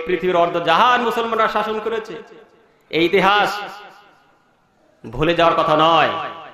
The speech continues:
কিন্তু আজকে ইহুদি খ্রিস্টানরা আমাদের মাথার উপর বসে বসে কাঁঠাল ভাঙে। জোরে বলেন ঠিক কি না? কারণটা কি? What is the reason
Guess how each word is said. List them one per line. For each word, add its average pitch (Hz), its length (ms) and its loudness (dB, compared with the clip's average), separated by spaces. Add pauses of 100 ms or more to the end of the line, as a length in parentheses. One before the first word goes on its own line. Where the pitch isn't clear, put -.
(100)
কিন্তু 165 180 0
আজকে 220 640 2 (1120)
ইহুদি 170 380 2
খ্রিস্টানরা 170 560 2
আমাদের 156 300 -2
মাথার 165 360 0
উপর 156 380 -6 (500)
বসে 165 280 -2
বসে 156 280 -4
কাঁঠাল 139 360 0
ভাঙে। 127 400 -4
জোরে 135 200 -4
বলেন 151 200 -4
ঠিক 220 220 -8
কি 240 120 -8
না? 196 140 -6 (920)
কারণটা 180 360 0
কি? 135 140 -8
What 175 200 -2
is 240 120 -6
the 233 160 -2
reason 247 260 -2